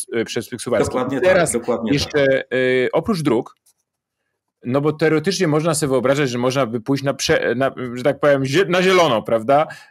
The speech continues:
Speaker 1: E, ale, e, ponieważ, e, tak się składa, że odkąd jestem dzieckiem, to spędzam, e, wakacje, e, na Suwalszczyźnie i ostatnio też przez wiele, wiele lat jeździmy z rodziną tam.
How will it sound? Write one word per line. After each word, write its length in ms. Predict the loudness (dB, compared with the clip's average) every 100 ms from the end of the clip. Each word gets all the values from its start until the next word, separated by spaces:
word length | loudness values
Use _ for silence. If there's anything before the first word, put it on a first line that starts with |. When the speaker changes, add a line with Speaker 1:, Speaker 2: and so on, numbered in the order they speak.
| -4
Speaker 1:
E, 440 | 0 2 4 2 2
ale, 420 | 2 4 4 2 -4 _ _
e, 240 | -2 0
ponieważ, 600 | 0 -2 0 2 0 -2
e, 180 | -2 -2
tak 140 | -2 -4
się 120 | -4
składa, 320 | 0 0 2
że 120 | 0
odkąd 240 | -2 -2 -2
jestem 300 | -2 -4 -2
dzieckiem, 480 | -2 0 -2 -2
to 100 | -4
spędzam, 520 | -6 -2 0 2 0 -4 -14 -20 -6
e, 140 | -2
wakacje, 840 | 0 0 0 0 0 0 2 0 0 -2
e, 40 | 0
na 120 | -2
Suwalszczyźnie 760 | -2 -2 -2 -4 -6 -4 -4
i 80 | -2
ostatnio 400 | -2 -2 -4 -4
też 220 | -6 -6
przez 220 | -6 -10 -4
wiele, 300 | -2 0 -2
wiele 240 | -2 0
lat 300 | 0 -2 -6
jeździmy 640 | -8 -6 -6 -6 -6 -6 -8
z 80 | -8
rodziną 500 | -10 -8 -6 -6 -8
tam. 320 | -4 -4 -4